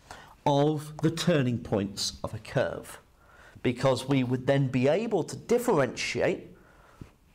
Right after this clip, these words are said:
put what we get equal to zero, and then solve that equation. And that will find me those points.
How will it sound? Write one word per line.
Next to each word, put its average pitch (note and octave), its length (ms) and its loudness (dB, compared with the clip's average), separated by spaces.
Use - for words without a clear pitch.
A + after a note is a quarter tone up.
put G3+ 320 2
what D#3+ 220 2
we D#3 80 2
get D3 360 0
equal C#3+ 320 -2
to A#2+ 120 0
zero, B2+ 540 2
and C3 180 0
then C#3 160 2
solve A2+ 720 0
that A#2 180 2
equation. A2 600 0
And A#2 200 -2
that D#3 240 2
will C#3+ 80 0
find F3 500 0
me G#2 260 -4
those B2 300 2
points. - 600 -4